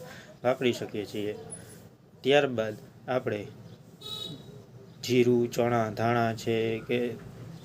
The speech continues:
કોઈ પણ પાક છે કે જેમાં સુકારો આવવાનો પ્રશ્ન, સુકારાનો પ્રશ્ન હોઈ શકે, તે પાકમાં આપણે સુકારા બા-, માટેના જે સારા ફૂગનાશકો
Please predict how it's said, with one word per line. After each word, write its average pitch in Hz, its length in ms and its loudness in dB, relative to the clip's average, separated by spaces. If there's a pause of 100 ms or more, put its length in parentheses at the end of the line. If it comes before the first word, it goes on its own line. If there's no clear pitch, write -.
(1080)
કોઈ 127 200 4
પણ 120 220 0
પાક 120 200 4
છે 127 260 4
કે 120 220 4
જેમાં 120 380 0
સુકારો 135 480 8
આવવાનો 117 400 6
પ્રશ્ન, 113 500 -2 (120)
સુકારાનો 120 680 4
પ્રશ્ન 113 360 0
હોઈ 123 380 4
શકે, 110 280 -2 (540)
તે 143 280 10 (480)
પાકમાં 120 680 8
આપણે 117 240 6
સુકારા 143 500 10
બા-, 131 180 6 (160)
માટેના 120 500 6 (560)
જે 127 300 12 (380)
સારા 123 400 10 (120)
ફૂગનાશકો 131 800 4